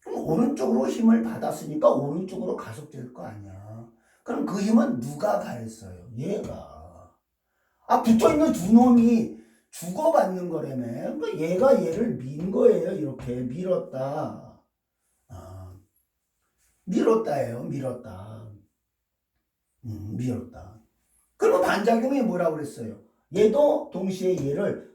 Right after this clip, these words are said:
똑같은 크기로 밀고 있는 거다. 그걸 N 투라는 기호를 썼을 뿐이에요. 좌우지간, 예, 서로 미는 거야.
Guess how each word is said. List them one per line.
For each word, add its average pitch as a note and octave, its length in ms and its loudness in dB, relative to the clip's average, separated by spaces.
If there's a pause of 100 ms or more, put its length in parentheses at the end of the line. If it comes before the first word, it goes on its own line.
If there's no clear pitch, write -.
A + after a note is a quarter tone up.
똑같은 A#3 600 0
크기로 F3+ 380 -6
밀고 A#3 600 0
있는 C#3+ 340 -4
거다. - 340 -14
그걸 - 460 6
N F3+ 340 -8 (160)
투라는 C#3 480 -8
기호를 A3+ 340 -12
썼을 - 340 -10
뿐이에요. D3 680 -8 (260)
좌우지간, E3 560 2
예, B2+ 260 -2 (200)
서로 C3+ 560 -12
미는 B2+ 480 -6
거야. - 600 -16